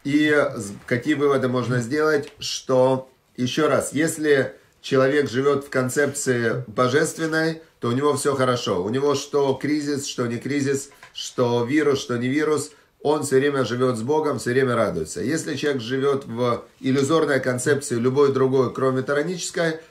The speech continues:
то сегодня ему, конечно, страшно, опасно, непонятно, мир его разрушился. У праведника мир не разрушился,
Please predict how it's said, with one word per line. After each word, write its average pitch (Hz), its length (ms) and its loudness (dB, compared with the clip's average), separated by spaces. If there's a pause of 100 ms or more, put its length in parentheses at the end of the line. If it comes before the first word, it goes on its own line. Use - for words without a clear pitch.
(120)
то 156 120 2
сегодня 151 420 0
ему, 135 240 0
конечно, 131 460 -2
страшно, 160 720 0 (240)
опасно, 151 760 2
непонятно, 131 1120 0
мир 127 300 0
его 135 160 4
разрушился. 117 720 -2 (320)
У - 100 -4
праведника 165 580 2
мир 143 260 0
не 139 160 -2
разрушился, 151 800 -2